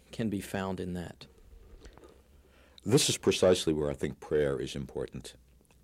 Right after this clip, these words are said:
Speaker 2: As you know, David, from having read my book, I have a kind of an unconventional understanding of prayer. I don't think prayer is sending God your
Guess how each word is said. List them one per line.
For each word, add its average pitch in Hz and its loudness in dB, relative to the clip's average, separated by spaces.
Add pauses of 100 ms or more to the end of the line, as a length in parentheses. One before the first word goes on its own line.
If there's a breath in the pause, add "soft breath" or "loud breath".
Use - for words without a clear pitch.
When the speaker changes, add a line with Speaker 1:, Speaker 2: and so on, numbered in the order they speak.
(240)
Speaker 2:
As 95 -2
you 101 2
know, 104 2
David, 80 2
from 76 -6
having 80 -4
read 78 0
my 73 -4
book, 73 -6
I 87 -2
have 82 -6
a 76 -4
kind 80 -6
of 69 -6
an 71 -8
unconventional 80 -6
understanding 71 -6
of - -12
prayer. 64 -4 (1080 loud breath)
I 98 6
don't 123 2
think - -4 (180)
prayer 85 6
is 80 0
sending 85 -2
God 80 2
your 78 0